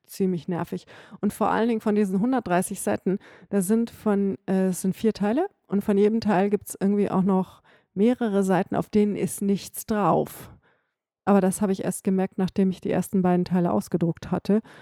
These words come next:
Und da steht dann irgendwie, äh, äh, so und so, Reihe so und so, ähm, äh, wie heißt das andere da, in die Länge, eine horizontale Schlag mich tot.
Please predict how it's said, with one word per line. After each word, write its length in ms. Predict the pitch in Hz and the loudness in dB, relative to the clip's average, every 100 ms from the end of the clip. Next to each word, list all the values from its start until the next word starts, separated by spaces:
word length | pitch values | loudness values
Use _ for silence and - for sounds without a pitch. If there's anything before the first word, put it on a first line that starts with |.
| - | -6
Und 80 | 185 | 2
da 80 | 190 | 2
steht 280 | - 226 214 | 4 4 4
dann 180 | 190 | 2
irgendwie, 800 | 180 190 196 190 196 190 190 185 - _ _ _ _ _ _ | 4 4 2 2 2 4 4 2 0 _ _ _ _ _ _
äh, 420 | 180 170 170 160 165 - _ _ _ _ _ _ _ 226 _ _ _ - | -2 0 0 0 -4 -10 _ _ _ _ _ _ _ -20 _ _ _ -4
äh, 340 | 190 180 170 | 2 4 4
so 200 | 165 190 | 4 6
und 120 | 233 233 | 6 4
so, 140 | 208 | -2
Reihe 440 | 175 180 196 220 | -2 2 6 6
so 140 | 202 247 | 6 4
und 140 | 262 | 2
so, 400 | - 233 226 220 | 4 6 6 6
ähm, 880 | - 190 196 190 190 190 185 180 190 - - - _ - | 2 0 2 0 0 -2 -2 -6 -10 -18 -20 -20 _ -14
äh, 540 | 147 - - - - 156 - - _ | -10 -8 -10 -10 -12 -14 -16 -20 _
wie 120 | 180 | -10
heißt 220 | 175 - | -8 -10
das 140 | 185 | -12
andere 340 | - 185 175 165 | -4 -2 -2 -2
da, 200 | 170 165 | -2 -2
in 120 | 180 | 0
die 120 | 185 | 0
Länge, 360 | 175 175 175 170 | 2 2 2 0
eine 360 | - 180 180 | 0 0 2
horizontale 800 | 180 190 190 196 185 190 185 180 | 2 2 2 -2 2 4 4 4
Schlag 260 | 160 202 202 | 2 0 0
mich 140 | 196 | -2
tot. 200 | - 196 | 2 0